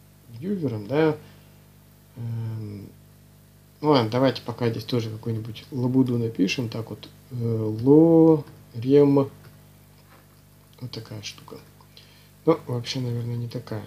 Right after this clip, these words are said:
Нужно сделать, чтобы эта штука была, э, в каком-нибудь диве. Ну, на это, видимо, и ругается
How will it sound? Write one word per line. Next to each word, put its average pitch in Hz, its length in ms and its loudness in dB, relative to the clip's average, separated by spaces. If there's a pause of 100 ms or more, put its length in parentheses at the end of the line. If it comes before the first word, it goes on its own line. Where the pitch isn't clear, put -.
Нужно 117 280 -6
сделать, 117 500 -6
чтобы 117 400 -10
эта 113 240 -8
штука 208 420 4
была, 139 720 4 (540)
э, 120 240 -6
в 110 80 -16
каком-нибудь 123 760 0
диве. 123 520 4
Ну, 120 280 -6
на 120 80 -4
это, 131 220 -2
видимо, 123 320 -2
и - 20 -2
ругается 123 680 -4